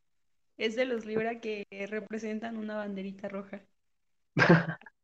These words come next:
Speaker 1: ¿O
Speaker 2: No
Speaker 1: me
Speaker 2: es
Speaker 1: lo
Speaker 2: cierto.
Speaker 1: niegas?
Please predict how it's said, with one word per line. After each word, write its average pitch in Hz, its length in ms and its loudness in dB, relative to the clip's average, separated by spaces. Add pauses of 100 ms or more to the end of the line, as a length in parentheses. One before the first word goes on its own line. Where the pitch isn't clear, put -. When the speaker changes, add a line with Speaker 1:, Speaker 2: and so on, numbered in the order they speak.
(3000)
Speaker 1:
¿O 240 100 6
Speaker 2:
No 127 60 12
Speaker 1:
me 123 80 8
Speaker 2:
es - 20 0
Speaker 1:
lo 226 120 6
Speaker 2:
cierto. - 20 12
Speaker 1:
niegas? 254 500 6